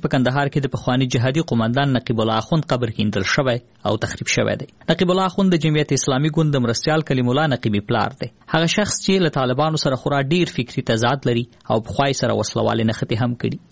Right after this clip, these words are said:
د نقیب الله اخوند د قبر د کیندلو تور په طالبانو پورې شوی، خو په قطر کې د طالبانو سفیر محمد نعیم په خپله ټویټر پاڼه دا تور رد کړی دی. هغه لیکلي، د کندهار په ارغنداب ولسوالۍ کې د ملا نقیب اخوند د مقبرې په اړه چې مغرضو کړیو کوم تبلیغات خپاره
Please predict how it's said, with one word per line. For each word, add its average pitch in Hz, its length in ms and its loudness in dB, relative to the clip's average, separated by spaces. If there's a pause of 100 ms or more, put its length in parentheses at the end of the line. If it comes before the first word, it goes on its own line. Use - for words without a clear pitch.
(140)
د 170 140 4
نقیب 185 240 0
الله 202 180 0
اخوند 196 240 2
د - 100 -8
قبر 170 240 2
د 151 140 0
کیندلو 151 400 2
تور 117 200 -2 (140)
په - 180 -2
طالبانو 143 460 2
پورې 113 200 -2 (100)
شوی، 120 180 -2 (240)
خو - 160 0
په - 80 -4
قطر 127 240 2
کې 131 160 0
د 123 100 -4
طالبانو 147 460 0
سفیر 156 300 2
محمد 120 360 2
نعیم 143 240 0
په - 80 -10
خپله 139 300 0
ټویټر 110 340 -2
پاڼه 165 220 2 (340)
دا 101 200 0
تور 117 180 0
رد - 180 -4
کړی 117 220 0
دی. - 100 -20 (240)
هغه 123 200 2
لیکلي، 170 300 0 (420)
د 151 120 0
کندهار 175 360 0
په 180 80 0
ارغنداب 165 440 0
ولسوالۍ 127 520 0
کې 175 120 0
د 165 80 4
ملا 127 200 2
نقیب 156 300 0
اخوند 160 260 -2
د 143 100 2
مقبرې 147 440 0
په 127 80 0
اړه 160 180 0
چې 180 80 0 (180)
مغرضو 147 440 2
کړیو 120 260 2
کوم 117 180 -2
تبلیغات 110 460 -2
خپاره 101 260 -2